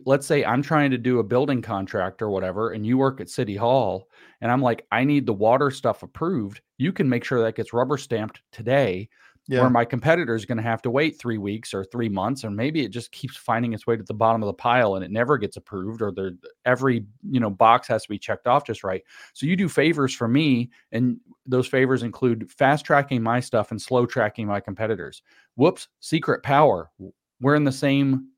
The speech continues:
Speaker 1: dirty
Speaker 2: Corruption.
Speaker 1: club. And the
Speaker 2: Corruption.
Speaker 1: thing, it's
Speaker 2: Yeah.
Speaker 1: corruption. That's right. The
Speaker 2: Yeah.
Speaker 1: secret sauce of, of se-, of secret societies is corruption. And then the trick is we're both bound by,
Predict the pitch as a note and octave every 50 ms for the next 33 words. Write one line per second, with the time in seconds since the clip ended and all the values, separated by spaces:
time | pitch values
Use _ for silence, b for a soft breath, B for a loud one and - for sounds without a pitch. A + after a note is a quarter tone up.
0 | A#2 A2 A#2+ B2+ C3 C3 A2+ - F#3 F#3 E3 C#3 C3+ A#2 B2 G#2+ G#2 - _ _
1 | _ _ _ - - D3+ D3+ D3+ D3 C#3 C3+ C3 C#3 D#3+ D3+ - C#3+ D3+ C3 A2
2 | - - - C#3 C#3 C#3 C3+ C3 B2+ A#2 F#2 F#2 F#2 - C#3 B2 F#2+ A#2 A2 G#2
3 | C#3 C3 - C#3+ - E3+ C#3 - - - C3 A#2 A#2 A#2+ - - A2 G#2+ G#2 F#2
4 | F#2 _ - A#2 G#2+ G2 - - A#2+ - A#2+ A#2 G2+ - - C3+ C3 A#2+ G2+ -
5 | - G#2+ - A2+ G2+ G2 F#2+ G2 F2 F#2+ F#2 - - - G#2+ G#2 A2+ B2 - -
6 | - E2+ F2 F2 b b b b b b b _ - D3+ C#3 D3 C#3+ C#3+ C3+ B2
7 | A2+ A#2+ A2+ - - G3 A3+ - - A2 G2 G2 G2+ G#2 - - _ _ _ _
8 | _ _ _ - A#2+ A#2 C#3+ C#3+ A#2 G#2 C3 D3+ F3+ F3+ - C3 B2 B2 B2 D3
9 | F#3 G3 F3+ D#3+ D3 C3+ - - - A#2+ B2 B2+ B2 B2 B2 B2 A2+ G2